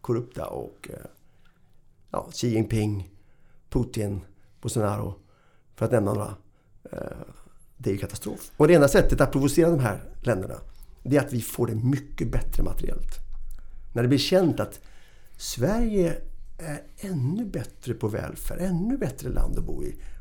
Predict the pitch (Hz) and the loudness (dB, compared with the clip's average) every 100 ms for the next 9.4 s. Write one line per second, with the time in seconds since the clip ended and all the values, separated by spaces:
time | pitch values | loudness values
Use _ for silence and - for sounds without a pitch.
0 | - - 180 135 220 185 139 123 - 127 | -8 0 2 4 2 2 -2 -2 -4 -6
1 | - 170 226 - - - - - - - | -4 -4 -4 -10 -14 -14 -16 -18 -20 -8
2 | 123 123 123 233 220 101 - 104 - 101 | -2 -2 0 -2 -2 -4 -6 -6 -4 -6
3 | - 127 110 - - - - - - - | -6 -6 -6 -8 -8 -10 -12 -20 -20 -20
4 | - - - - - - - 117 156 120 | -20 -20 -20 -20 -20 -20 -12 0 2 2
5 | 107 107 110 107 107 - - - - 107 | -2 -6 -4 -4 -8 -10 -10 -8 -6 -4
6 | - - - 107 104 - - 156 123 - | -4 -10 -6 -6 -4 -6 -2 -2 -2 -4
7 | 185 - 139 131 127 123 113 - 87 104 | -4 -2 -4 -2 -2 -2 -4 -6 -8 -8
8 | - - - - - - - - - 117 | -14 -20 -20 -20 -20 -20 -20 -20 -12 0
9 | 123 135 139 120 | 4 6 6 4